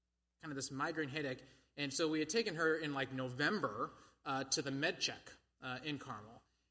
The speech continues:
And, you know, we assumed it was, like, some sort of sinus infection, and the doctor said, "Yeah, probably some sort of sinus infection," had prescribed some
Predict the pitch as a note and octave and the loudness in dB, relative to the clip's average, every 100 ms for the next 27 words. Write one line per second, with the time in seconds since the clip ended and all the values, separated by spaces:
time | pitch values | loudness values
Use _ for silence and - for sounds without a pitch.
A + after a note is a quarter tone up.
0 | - F#3+ G3+ G3 A#3 A#3 D3 G#3 A#3 - | -6 0 4 4 4 4 4 4 4 6
1 | A3+ G#3+ G3 F3 E3 - G#3 - F#3+ E3+ | 4 6 6 6 4 2 0 0 2 2
2 | - E3 E3+ E3+ D#3+ E3+ D#3 - E3+ D#3+ | 2 2 0 -2 -2 -2 0 0 2 2
3 | D3+ D3 D#3 D#3 E3 - C#3+ D#3 D3+ E3+ | 0 0 0 0 0 0 2 4 4 0
4 | E3 D#3 D3+ D#3 E3+ D3+ - D3+ D3 D3 | -2 0 -2 -2 -2 0 0 -2 -2 -4
5 | C#3+ - D#3+ C#3 C#3 - - E3+ - | -6 -4 -6 -6 -6 -4 0 0 -2